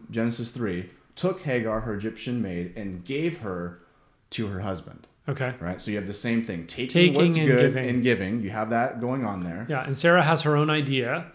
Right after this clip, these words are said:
Speaker 2: of what this should be.
Speaker 1: Exactly.
Speaker 2: So she's now implementing her plan, her wisdom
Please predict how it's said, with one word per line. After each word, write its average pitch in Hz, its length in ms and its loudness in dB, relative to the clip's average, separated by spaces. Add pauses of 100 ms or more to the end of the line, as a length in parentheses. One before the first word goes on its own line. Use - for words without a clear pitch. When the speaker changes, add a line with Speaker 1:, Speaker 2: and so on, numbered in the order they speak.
(220)
Speaker 2:
of 131 200 0
what 147 360 0
this 156 120 4
should 143 300 0
be. 104 380 -6
Speaker 1:
Exactly. 107 420 -2
Speaker 2:
So 156 140 0
she's 170 360 2
now 151 200 0
implementing 151 560 2
her 185 540 2
plan, 160 540 0
her 180 320 2
wisdom 143 640 2